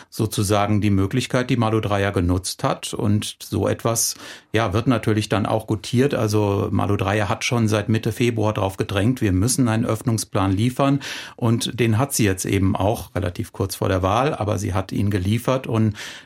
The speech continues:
das ist sicher ein Punkt, wo sie davon profitiert, dass sie die Krisenmanagerin ist.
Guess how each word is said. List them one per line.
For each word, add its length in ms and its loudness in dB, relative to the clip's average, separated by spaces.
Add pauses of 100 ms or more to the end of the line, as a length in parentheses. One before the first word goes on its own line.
(120)
das 200 0
ist 160 0
sicher 380 2
ein 180 0
Punkt, 440 0
wo 140 2
sie 180 0
davon 680 2
profitiert, 680 0
dass 180 0
sie 260 0
die 120 -2
Krisenmanagerin 920 2
ist. 280 0